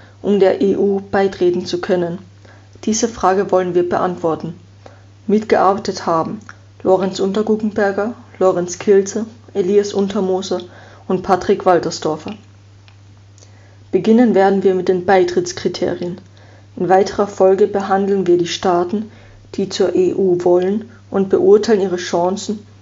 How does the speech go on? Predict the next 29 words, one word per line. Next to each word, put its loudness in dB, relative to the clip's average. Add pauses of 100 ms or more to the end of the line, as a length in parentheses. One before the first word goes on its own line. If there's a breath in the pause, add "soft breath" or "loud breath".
ob -4
sie -4
in 0
naher 0
Zukunft -4
zur 2
Europäischen 0
Union -2
kommen -2
können. -6 (1400 soft breath)
Die -2
Voraussetzungen, -2 (440 loud breath)
die -2
Staaten 0
erfüllen 0
müssen, -4 (560 soft breath)
sind -2
in 2
den 0
sogenannten 0
Kopenhagener 2
Kriterien -2
aufgeführt. -2 (680 loud breath)
Diese -2
beinhalten 0
politische -4 (140)
und 0
wirtschaftliche 0
Positionen. -2